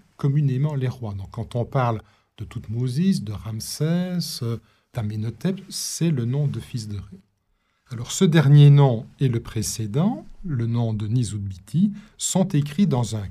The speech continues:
cartouche, c'est-à-dire dans cet ovale allongé représentant un nœud protecteur magique.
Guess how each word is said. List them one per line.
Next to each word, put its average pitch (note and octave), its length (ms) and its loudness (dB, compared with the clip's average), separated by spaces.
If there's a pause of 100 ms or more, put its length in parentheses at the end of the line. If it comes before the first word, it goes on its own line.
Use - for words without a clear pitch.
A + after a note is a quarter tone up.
cartouche, - 640 -8 (280)
c'est-à-dire B2 580 -4
dans A2+ 180 -6
cet - 440 -8
ovale C#3 600 2 (100)
allongé B2+ 760 -2 (280)
représentant C3+ 960 -4
un A#2 160 -2
nœud B2 180 -2
protecteur A#2 680 -10
magique. F2+ 600 -14